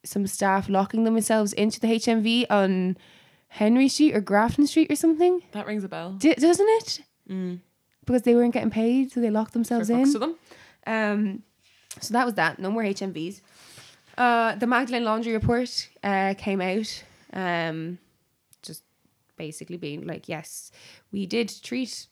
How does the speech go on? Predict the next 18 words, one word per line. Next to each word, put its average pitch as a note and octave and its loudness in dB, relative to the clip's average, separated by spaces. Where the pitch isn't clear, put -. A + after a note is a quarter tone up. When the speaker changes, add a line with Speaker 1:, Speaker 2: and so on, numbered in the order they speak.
Speaker 1:
women B3 2
very F4 6
badly." F3 -4
And F#3+ -6
the F#3+ -8
Magdalene F#3+ -4
Laundries F#3+ -4
were, F3+ -4
they - 0
actually, A3 0
in A#3 2
the G3+ 0
article, F#3 -4
it F3+ -4
was, F3 -10
they F#3 -6
weren't F#3 -4
even, F3+ -6